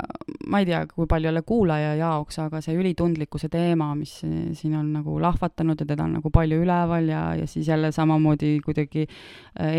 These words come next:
eelnevate põlvkondade jaoks, äh, on siis noored nagu lumehelbekesed ja, ja et, et kus siis see tundlikkus on ja kes on ülitundlik ja kes ei ole ja, ähm,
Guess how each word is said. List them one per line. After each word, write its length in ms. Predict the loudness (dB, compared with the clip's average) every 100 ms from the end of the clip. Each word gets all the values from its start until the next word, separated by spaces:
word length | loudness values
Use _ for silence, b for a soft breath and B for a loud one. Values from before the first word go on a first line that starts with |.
| 4
eelnevate 380 | 4 2 -2
põlvkondade 580 | 2 2 4 2 0 0 0
jaoks, 540 | 2 0 -2 -10 -2
äh, 420 | 0 0 0 -2
on 100 | -2
siis 180 | -4 -2
noored 340 | 2 4 4 0
nagu 180 | -4 0
lumehelbekesed 1120 | 2 4 4 4 4 2 2 -4 -2 -2 -2
ja, 320 | -2 0 0
ja 180 | 0 -2
et, 160 | -4 -8
et 100 | -4
kus 220 | 0 0
siis 140 | 0
see 80 | -4
tundlikkus 500 | 0 2 2 -2 0 2
on 180 | 4
ja 60 | 4
kes 220 | 2 2
on 100 | 4
ülitundlik 520 | 4 4 0 0 -2 -6
ja 60 |
kes 220 | -4 -2 2
ei 80 |
ole 260 | 4 4 2 0
ja, 140 | -2 -4 B B B B B -8 -2
ähm, 400 | 0 2 0